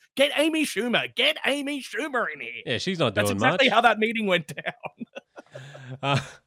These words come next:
Speaker 2: um, the other thing that came out of the Super Bowl, and usually, like, I think the year before, like, there was a ton of trailers released, or it could have been the year before that. There was Star Wars trailers. There was, uh,
Speaker 1: Twenty eighteen was, like,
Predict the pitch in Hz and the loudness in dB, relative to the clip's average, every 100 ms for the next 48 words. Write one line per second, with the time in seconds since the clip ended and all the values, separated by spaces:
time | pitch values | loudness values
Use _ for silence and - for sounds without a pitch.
0 | _ _ _ _ 131 147 143 127 170 320 | _ _ _ _ 0 2 2 2 4 4
1 | 254 214 156 151 143 131 123 113 104 127 | 4 2 2 0 2 2 2 0 -4 -10
2 | 107 120 101 95 139 220 170 269 330 180 | -6 -4 -6 -2 -2 0 0 2 2 0
3 | 117 110 117 143 147 113 110 123 101 - | 0 2 0 -2 -6 -8 -2 -2 -2 -6
4 | 160 120 101 101 95 80 - - 127 147 | -4 -2 -4 -6 -10 -12 -14 -6 -2 0
5 | 117 - - 110 127 113 90 92 82 90 | 0 -2 -4 0 0 0 -4 -10 -12 -10
6 | 95 - 107 104 135 120 107 92 104 101 | -10 -8 -6 -4 -2 0 -2 -2 -2 -4
7 | 95 101 92 98 101 85 78 - 120 120 | -6 -6 -4 -4 -4 -6 -12 -10 -6 -4
8 | 117 117 113 - 113 113 110 110 95 82 | -4 -4 -6 -4 -2 -2 -2 -4 -6 -10
9 | 82 82 92 82 82 170 226 196 147 170 | -10 -14 -12 -12 -12 -4 2 2 2 2
10 | 160 156 139 127 123 113 | 2 2 0 0 -6 -6